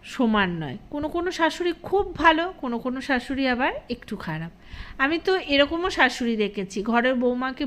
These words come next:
বসিয়ে রেখে দেয়, নিজে সমস্ত কাজ করে, বাজার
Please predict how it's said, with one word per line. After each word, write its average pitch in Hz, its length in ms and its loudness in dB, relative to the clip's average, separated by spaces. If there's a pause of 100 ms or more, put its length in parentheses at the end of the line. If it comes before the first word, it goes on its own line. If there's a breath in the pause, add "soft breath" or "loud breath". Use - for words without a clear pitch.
(120)
বসিয়ে 226 460 2
রেখে 277 320 0
দেয়, 320 180 4 (520 loud breath)
নিজে 269 300 4 (380)
সমস্ত 294 580 2 (200)
কাজ 196 180 4 (160)
করে, 180 180 -2 (160)
বাজার 233 540 8